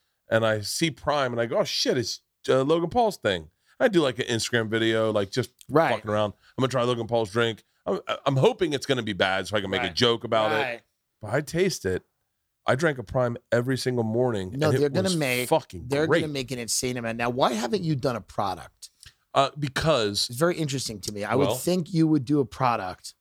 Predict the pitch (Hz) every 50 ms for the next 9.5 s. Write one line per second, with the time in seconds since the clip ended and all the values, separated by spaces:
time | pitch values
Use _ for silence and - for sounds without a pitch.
0 | _ - 95 90 85 _ - 120 127 127 127 127 123 123 123 123 123 123 123 123
1 | 131 139 131 - 98 85 - - 87 82 92 110 127 143 143 151 170 208 - -
2 | - 127 113 101 101 113 127 - 82 92 - _ _ _ - - _ - 214 254
3 | 269 269 240 180 - - - 180 170 156 131 - - 113 95 87 87 85 95 120
4 | 151 165 - - 196 180 165 156 156 135 - - - 120 110 - - 113 - -
5 | 113 107 104 95 - 101 - - - - _ _ _ _ - - 110 - 143 165
6 | 175 170 160 180 170 - - 147 147 151 151 165 160 - - - 151 147 139 131
7 | 127 127 123 123 123 120 120 - - 117 113 110 117 117 - - - 113 104 101
8 | - - - 101 90 87 90 92 - _ _ _ _ _ _ _ 101 95 113 107
9 | 110 104 - - 104 - - - -